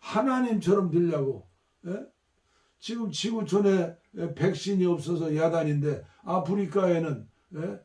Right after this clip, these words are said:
거의 이제 효력도 없는 그런 백신들을,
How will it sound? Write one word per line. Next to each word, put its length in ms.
거의 760
이제 340
효력도 580
없는 300
그런 280
백신들을, 760